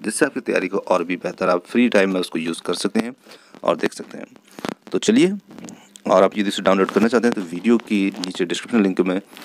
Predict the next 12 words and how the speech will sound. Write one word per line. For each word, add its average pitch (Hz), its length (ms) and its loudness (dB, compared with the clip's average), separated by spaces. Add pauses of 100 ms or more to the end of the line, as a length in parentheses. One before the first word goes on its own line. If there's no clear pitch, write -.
(280)
आपको 85 200 0
link 98 220 0
मिल 104 180 2
जाएगा, 104 240 2
उसके 95 220 -6
माध्यम 82 240 -8
से - 120 -8
आप 82 120 -6
download 85 340 0 (180)
कर - 60 2
सकते - 340 -8
हैं। - 160 -12